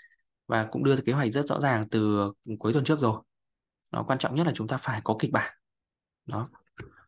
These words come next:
Thứ ba là gì? Hạn chế bán trong hoảng loạn.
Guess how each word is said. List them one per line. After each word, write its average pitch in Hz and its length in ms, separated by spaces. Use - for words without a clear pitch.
Thứ 131 100
ba 135 180
là 117 100
gì? 104 200
Hạn 123 260
chế 110 180
bán 107 240
trong 143 140
hoảng 117 140
loạn. 104 180